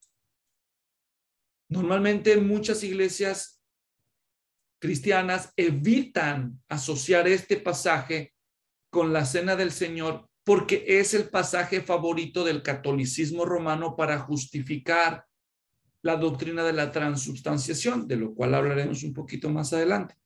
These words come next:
Pero eso no quita que hay un paralelo en las palabras de Jesús y la carga del rito de la cena del Señor. Pero ya vamos a hablar de eso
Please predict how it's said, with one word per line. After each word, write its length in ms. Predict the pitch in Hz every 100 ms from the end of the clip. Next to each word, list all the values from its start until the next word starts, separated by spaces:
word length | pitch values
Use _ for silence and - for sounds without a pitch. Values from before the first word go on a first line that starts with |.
| _ _ _ _ _ _ _ _ _
Pero 200 | 160 151
eso 160 | 143 190
no 160 | 190
quita 360 | - 196 196 202
que 320 | 165 151 - _ _ _
hay 240 | 143 156 170
un 240 | 175 143
paralelo 580 | 175 156 139 139 160 160
en 220 | 165 156
las 200 | 139 127
palabras 580 | - 123 143 190 220 220
de 100 | 220
Jesús 680 | 220 214 185 185 190 - _ _ _ _ _ _ _ _ _ _ _ _ _ _ -
y 460 | 196 226 247 - _ _ _ _ _ _ _ _ -
la 300 | 170 156 -
carga 560 | 185 175 165 165 156 -
del 340 | 147 151 139
rito 500 | 135 175 135 170 165
de 100 | 147
la 140 | 135
cena 260 | 127 147 143
del 140 | 135
Señor. 260 | 127 127 127
Pero 160 | 165 202
ya 120 | 247
vamos 260 | 262 262
a 40 | 208
hablar 280 | 180 190 180
de 120 | 180
eso 360 | 170 185 175